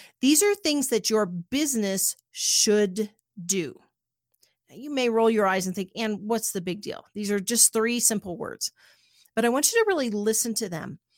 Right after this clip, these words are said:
Ask Holy Spirit to unpack them with you. All right? So what are the three words?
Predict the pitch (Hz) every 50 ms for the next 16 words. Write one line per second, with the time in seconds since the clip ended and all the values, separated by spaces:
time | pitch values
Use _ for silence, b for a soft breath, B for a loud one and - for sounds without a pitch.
0 | b b b b 240 269 320 - - - 392 392 392 320 - - 269 254 247 -
1 | 233 - - 214 202 185 - - - - - - - 240 247 - - - - 185
2 | - 135 - - - _ _ _ _ _ _ 190 180 175 - - - - - -
3 | _ _ _ _ - 160 185 233 226 - _ - - 233 226 254 269 294 247 254
4 | 233 - 214 185 - - - _ - -